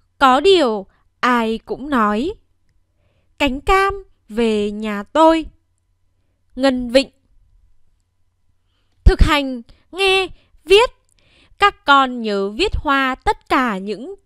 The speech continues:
chữ cái của tiếng đầu tiên trong mỗi dòng thơ.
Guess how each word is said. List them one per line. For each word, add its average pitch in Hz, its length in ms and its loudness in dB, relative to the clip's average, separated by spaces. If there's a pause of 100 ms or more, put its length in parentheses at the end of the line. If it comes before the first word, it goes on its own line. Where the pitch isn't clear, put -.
(100)
chữ 349 240 -4 (120)
cái 254 380 -2 (320)
của 254 200 -4
tiếng 247 460 -6
đầu 262 260 0 (120)
tiên 370 340 0 (180)
trong 226 400 -4
mỗi 233 280 -6
dòng 220 340 -8
thơ. 262 320 0